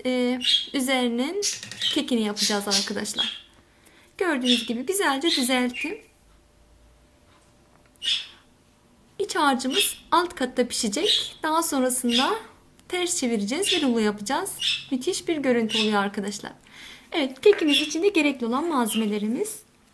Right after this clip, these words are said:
üç tane yumurta, bir bardak toz şeker, bir çay bardak süt, yaklaşık bir buçuk su bardak un, bir paket kabartma tozu, bir paket vanilya şekeri.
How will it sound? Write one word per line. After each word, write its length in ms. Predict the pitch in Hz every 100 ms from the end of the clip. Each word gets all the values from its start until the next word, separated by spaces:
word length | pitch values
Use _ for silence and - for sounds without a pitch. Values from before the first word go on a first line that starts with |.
| -
üç 180 | 480 -
tane 340 | 320 262 294
yumurta, 480 | 320 254 240 - 240 240 - - - - - - - - - 381
bir 140 | 440
bardak 440 | 427 381 359 403
toz 240 | - 285 -
şeker, 380 | 247 240 220 320 - - - -
bir 240 | 294 349
çay 260 | - 262 220
bardak 460 | 214 202 202 208 - -
süt, 480 | 339 - - - - - - - - - - -
yaklaşık 500 | 370 302 294 320 254
bir 240 | 254 339
buçuk 280 | 349 285 247
su 200 | - 349
bardak 420 | 269 226 214 247 - - -
un, 140 | 359 - - - - - - - 339
bir 180 | 415 440
paket 260 | 339 247 233 -
kabartma 440 | 262 240 240 330 349
tozu, 300 | 330 254 294 392 - - - - 415
bir 140 | 427
paket 420 | - 269 370 -
vanilya 340 | 285 269 247 220
şekeri. 440 | 214 208 202 196